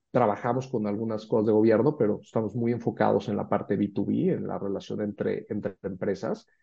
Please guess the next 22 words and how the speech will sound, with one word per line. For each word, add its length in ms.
Y, 240
y 40
la 160
realidad 260
es 80
de 100
que 80
la 100
mayoría 380
de 60
las 180
empresas 640
están 400
en 100
esos 240
rangos, 320
¿no? 80
Entonces, 320
la 100
verdad 140
es 60
que 260